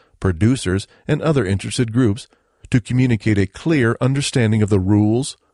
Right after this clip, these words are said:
tools, and tactics for producers and livestock owners working in areas where wolves are present. Officers are distributing printed copies in English and in Spanish of C P W's Guide to Reduce Depredation with Actions That Can Be Implemented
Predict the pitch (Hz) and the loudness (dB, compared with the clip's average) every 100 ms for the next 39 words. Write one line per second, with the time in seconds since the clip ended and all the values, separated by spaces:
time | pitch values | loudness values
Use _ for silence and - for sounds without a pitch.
0 | _ - 190 160 95 92 - _ - 101 | _ -2 2 2 2 0 -4 _ -4 -2
1 | - 151 143 107 101 - 123 151 131 123 | 0 -4 -2 -4 -6 -2 -2 0 2 2
2 | 107 107 - - 139 117 95 95 107 104 | 0 -2 -4 -4 -2 0 0 0 -2 -2
3 | - 139 98 101 _ _ - 175 165 156 | 0 0 2 -2 _ _ -2 -2 0 -2
4 | 113 104 107 120 147 135 95 101 - 156 | 0 0 2 2 0 2 2 0 -4 -8
5 | 147 170 127 80 - _ _ _ _ _ | -2 0 -2 -4 -10 _ _ _ _ _
6 | _ - 160 196 92 80 87 - 104 110 | _ -4 -4 -2 -2 0 -2 -2 -2 -2
7 | 107 - 151 143 117 117 - 139 135 - | -2 -4 -2 -2 -2 -2 -2 -2 -2 -2
8 | 110 101 110 98 90 113 135 147 - 104 | 0 2 0 0 2 2 2 -2 -2 0
9 | 127 151 - 82 80 113 - - - 95 | 0 -2 -4 -4 -2 -6 -8 -10 -4 -2
10 | - 135 151 123 123 123 131 110 101 95 | -2 -2 -2 0 0 0 0 -2 0 0
11 | 107 120 - 101 98 95 139 196 175 - | 0 -2 0 2 2 0 0 -2 -6 -10
12 | 98 92 92 87 117 156 98 104 104 98 | -4 -2 -2 -2 -2 -2 -2 -2 -2 -2
13 | - 170 - 175 165 113 82 107 98 95 | -2 -6 -4 -4 -4 -2 -2 0 0 0
14 | 95 147 156 98 85 92 117 | 0 -2 -2 0 0 0 -2